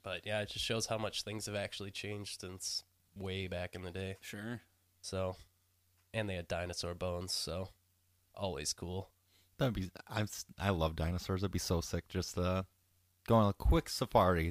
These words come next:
Speaker 3: to prehistoric times and just look.
Speaker 2: Why do that? Just bring 'em back with, uh, the D N A.
Speaker 1: Yeah.
Speaker 3: Again, looking at you, Elon.
Speaker 1: <laughs> There's
Speaker 2: <laughs>
Speaker 1: a, there's a guy, like, an older guy that was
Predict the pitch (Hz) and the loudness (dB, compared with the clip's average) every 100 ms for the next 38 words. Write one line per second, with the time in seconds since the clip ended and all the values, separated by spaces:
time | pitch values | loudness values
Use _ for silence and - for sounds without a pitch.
0 | - 87 87 92 - 90 87 92 87 - | 0 0 0 -2 0 0 0 0 -2 -2
1 | 87 87 90 90 90 92 92 - 90 90 | -2 -2 -2 -2 -4 -6 -10 -4 -2 -2
2 | - - _ _ _ - 110 110 143 123 | -6 -20 _ _ _ -10 -4 0 0 0
3 | 131 117 117 113 139 131 113 - 110 113 | -2 0 2 2 2 -2 -8 -4 -4 -2
4 | 113 117 120 127 143 131 _ - 113 101 | -2 -2 -2 0 -2 -4 _ -4 2 4
5 | 107 117 98 87 - 82 90 101 123 123 | 6 6 4 0 -4 0 2 4 2 2
6 | 82 104 - 92 98 - 98 90 78 76 | 2 2 2 2 2 4 2 2 2 2
7 | - 196 - 165 180 123 127 143 113 110 | 0 -4 0 2 2 2 4 4 4 4
8 | 107 - 135 139 127 107 101 110 104 104 | 2 0 0 2 0 2 2 4 2 0
9 | 101 82 101 101 104 101 101 98 95 - | -2 -2 0 2 2 2 2 0 0 0